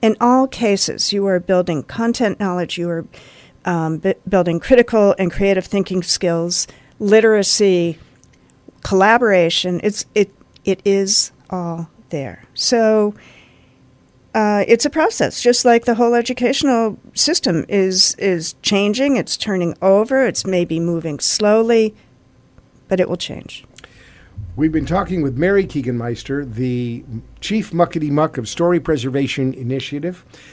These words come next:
Speaker 2: uh, in New Hampshire, an experiential learning mecca,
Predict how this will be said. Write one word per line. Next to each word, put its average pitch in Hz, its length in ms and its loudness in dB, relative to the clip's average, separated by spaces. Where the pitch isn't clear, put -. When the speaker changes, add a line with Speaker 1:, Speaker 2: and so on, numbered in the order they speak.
Speaker 2:
uh, 123 120 -6
in 180 280 4
New 151 180 4
Hampshire, 190 640 -2
an 135 340 -8
experiential 160 1080 -2
learning 160 840 2
mecca, 131 600 0